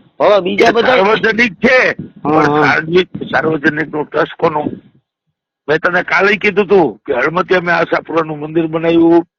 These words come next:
Speaker 2: સમાજની વાડી બનાવી, બાનો ઉતારો બનાવ્યો,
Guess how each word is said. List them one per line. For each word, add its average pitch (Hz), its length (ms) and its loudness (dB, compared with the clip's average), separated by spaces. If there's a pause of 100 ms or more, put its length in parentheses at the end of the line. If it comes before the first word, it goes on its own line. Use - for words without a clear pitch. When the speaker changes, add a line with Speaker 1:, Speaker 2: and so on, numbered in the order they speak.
(240)
Speaker 2:
સમાજની 156 380 -2
વાડી 143 280 0
બનાવી, 170 680 -2 (500)
બાનો 160 300 0
ઉતારો 151 460 -2
બનાવ્યો, 170 760 2